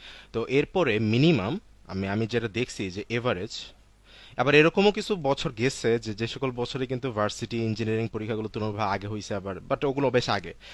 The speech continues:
But এভারেজ এ-, মানে বিগত কয়েক সেশন ধরে দেখা যাচ্ছে যে মেডিকেল এবং ভার্সিটি এক্সামের ভিতরে কিছু একটা ডিফারেন্স থাকে। হ্যাঁ, আমার সময় প্রায় দেড় মাসের কাছাকাছি একটা ডিফারেন্স ছিল, পরবর্তীতে আমার একটু কমছে, but আসল কথা হচ্ছে মোটামুটি একটা সময় পাওয়া যাবে।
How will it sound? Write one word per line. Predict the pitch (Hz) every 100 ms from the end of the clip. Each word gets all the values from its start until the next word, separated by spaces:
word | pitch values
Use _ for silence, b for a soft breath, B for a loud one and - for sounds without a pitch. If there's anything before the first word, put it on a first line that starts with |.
| B B
But | 117 -
এভারেজ | 147 175 208 233 -
এ-, | 127 - 110
মানে | 113 110
বিগত | 101 120 143
কয়েক | 170 160 160
সেশন | 151 139 160
ধরে | 156 151
দেখা | 123 135
যাচ্ছে | 151 - 170
যে | 143
মেডিকেল | 117 117 131 165 196 - B B B
এবং | 120 117
ভার্সিটি | 113 117 - 143
এক্সামের | 160 123 120 135
ভিতরে | 131 139 151
কিছু | 160 143 139
একটা | 135
ডিফারেন্স | 117 120 - 123 -
থাকে। | 90 - - - - 185
হ্যাঁ, | 277 - B B B
আমার | 120 135
সময় | 139 143 135
প্রায় | 127 131 127 123 98
দেড় | 117 127
মাসের | 127 123
কাছাকাছি | 123 117 117 117 117
একটা | 123
ডিফারেন্স | 110 104 110 107
ছিল, | 113 104
পরবর্তীতে | 113 117 117 117 113
আমার | 113
একটু | 110 -
কমছে, | 101 95 170 226 - B B
but | 139 - -
আসল | 131 170
কথা | 170 175 190
হচ্ছে | 190 - 226
মোটামুটি | 185 127 151 190 190 190
একটা | 170
সময় | - 143 139
পাওয়া | 165 165
যাবে। | 90 85